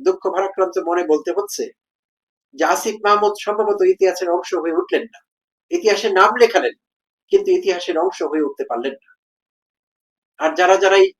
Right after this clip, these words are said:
জন আকাঙ্ক্ষার বিপরীতে অবস্থান নেবে, তাদের প্রিভিয়াস ভূমিকা যাই থাকুক না কেন, প্রিভিয়াস ভূমিকা,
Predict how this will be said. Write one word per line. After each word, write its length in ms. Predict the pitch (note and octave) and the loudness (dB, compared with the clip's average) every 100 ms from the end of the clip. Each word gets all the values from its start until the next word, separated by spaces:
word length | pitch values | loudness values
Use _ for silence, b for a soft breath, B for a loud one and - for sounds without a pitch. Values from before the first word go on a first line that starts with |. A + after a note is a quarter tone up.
| _ _ _ _ _ C3+ | _ _ _ _ _ _
জন 180 | E3+ F3+ | 2 4
আকাঙ্ক্ষার 460 | F3+ G#3+ G3+ F3+ D#3 | 2 2 -2 -2 -2
বিপরীতে 360 | F3 D#3+ D3+ | -2 -4 -2
অবস্থান 340 | C#3+ - - C3 | -2 -2 -6 -8
নেবে, 260 | A2 - _ _ _ _ _ _ _ _ _ | -12 -18 _ _ _ _ _ _ _ _ _
তাদের 280 | D#3+ E3 F3+ D#4 _ _ _ _ - | 0 2 0 -4 _ _ _ _ -6
প্রিভিয়াস 380 | G#3+ G3+ F#3+ | 0 4 2
ভূমিকা 340 | - G#3 G3+ F#3+ | 2 -4 -2 -2
যাই 240 | G3 A3+ | 0 0
থাকুক 280 | G3+ D#3+ D3+ | -2 -8 -10
না 60 | A#2 | -14
কেন, 160 | A2+ - _ _ _ _ _ _ _ _ _ _ | -14 -16 _ _ _ _ _ _ _ _ _ _
প্রিভিয়াস 360 | F#3 F3+ F#3 F3 | -2 2 2 2
ভূমিকা, 360 | F#3+ F#3+ D#3+ | -4 -4 -2